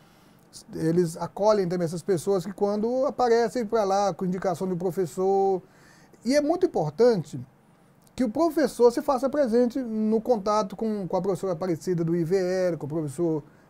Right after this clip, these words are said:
Gilson do, do ava, com o próprio Vicente Lenilson. É importante que o professor vá lá,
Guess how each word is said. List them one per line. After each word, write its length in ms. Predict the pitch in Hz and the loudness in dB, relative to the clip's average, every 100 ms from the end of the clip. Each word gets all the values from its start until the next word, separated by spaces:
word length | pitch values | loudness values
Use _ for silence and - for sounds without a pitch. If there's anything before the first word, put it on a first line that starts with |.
| - | -6
Gilson 520 | 143 143 202 180 180 | -2 2 2 2 2
do, 180 | 165 170 | 2 2
do 180 | 160 170 | 2 2
ava, 580 | 175 180 175 156 175 185 - _ - | 2 0 0 0 -2 -4 -14 _ -10
com 140 | 208 | -8
o 40 | |
próprio 360 | 185 208 226 196 | -2 2 2 2
Vicente 360 | 196 208 180 175 | -2 -2 -2 -2
Lenilson. 420 | 165 196 220 208 | -2 0 0 -2
É 20 | |
importante 380 | 190 202 254 240 | -2 -2 -2 -2
que 60 | |
o 40 | 240 | -2
professor 400 | 254 240 226 240 | 0 2 2 2
vá 200 | 233 208 | 2 0
lá, 380 | 175 214 190 | 0 0 -2